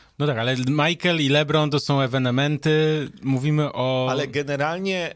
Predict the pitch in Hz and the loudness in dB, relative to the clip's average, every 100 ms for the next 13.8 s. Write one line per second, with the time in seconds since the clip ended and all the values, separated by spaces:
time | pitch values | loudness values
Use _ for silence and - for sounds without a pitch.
0 | 147 120 139 135 135 175 185 113 139 147 | -10 -6 -4 -4 -4 -4 -6 -6 -8 -8
1 | 131 135 147 - 156 - - 139 170 - | -6 -6 -8 -8 -6 -8 -6 -6 -6 -8
2 | 120 107 123 156 143 107 92 120 139 139 | -10 -8 -6 -6 -8 -12 -16 -12 -10 -8
3 | 139 135 104 120 143 - 120 135 160 - | -8 -6 -6 -8 -8 -8 -8 -8 -10 -12
4 | 131 127 123 117 127 131 117 127 - - | -10 -10 -8 -8 -8 -10 -12 -12 -12 -14
5 | - 127 104 127 135 110 120 120 104 - | -14 -14 -10 -10 -10 -10 -12 -12 -14 -16
6 | 104 220 208 123 101 - 165 254 233 208 | -16 -16 -14 -12 -12 -14 -12 -12 -8 -4
7 | 123 98 - - _ _ 131 135 170 156 | -6 -6 -16 -20 _ _ -8 -4 -6 -6
8 | 117 120 139 143 185 185 123 147 127 123 | -10 -10 -8 -8 -10 -10 -6 -6 -6 -10
9 | 120 - 165 185 _ _ _ _ _ - | -10 -8 -8 -10 _ _ _ _ _ -18
10 | 143 - - 147 _ - 170 185 - 185 | -16 -16 -18 -18 _ -20 -20 -20 -20 -18
11 | 104 139 151 156 147 135 131 147 131 - | -12 -8 -8 -8 -8 -8 -8 -10 -12 -12
12 | 147 - 139 135 - 147 175 185 180 - | -10 -10 -10 -10 -10 -10 -12 -12 -8 -6
13 | 143 127 120 135 143 120 135 | -6 -6 -6 -6 -4 -4 -4